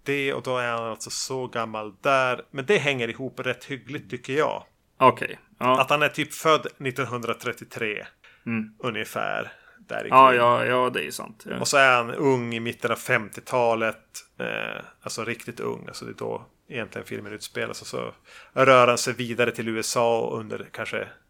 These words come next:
Speaker 1: och etablerar sig där på sextiotalet.
Speaker 2: Mm.
Speaker 1: Så i början av åttiotalet, när man tänker att han kommer i kontakt med Will Graham då,
Speaker 2: Mm.
Speaker 1: i den här hästsvans tillbakablicken vi får se i början av Red Dragon, att vi är där då,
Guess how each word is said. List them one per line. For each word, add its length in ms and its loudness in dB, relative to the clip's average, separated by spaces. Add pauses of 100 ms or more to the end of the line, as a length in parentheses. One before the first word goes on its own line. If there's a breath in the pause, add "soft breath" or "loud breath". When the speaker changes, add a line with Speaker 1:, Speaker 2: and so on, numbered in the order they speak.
Speaker 1:
och 340 -10
etablerar 440 0
sig 120 -8
där 140 2
på 140 -4
sextiotalet. 1120 2 (220 loud breath)
Speaker 2:
Mm. 120 -4
Speaker 1:
Så 120 -2
i 80 2
början 320 4
av 180 -4
åttiotalet, 960 2
när 120 -6
man 160 -6
tänker 360 -6
att 300 -8
han 220 -10
kommer 300 -4
i 40 -10
kontakt 440 -6
med 140 -6 (340)
Will 220 -4
Graham 640 6
då, 260 -6 (320)
Speaker 2:
Mm. 260 -4
Speaker 1:
i 140 -6
den 140 -4
här 260 -6
hästsvans 640 -2
tillbakablicken 720 -4
vi 60 -10
får 120 -14
se 100 -4
i 80 -4
början 280 -4
av 160 -12 (200)
Red 140 -4
Dragon, 460 4 (240)
att 200 -6
vi 80 -8
är 60 -6
där 260 -2
då, 340 -4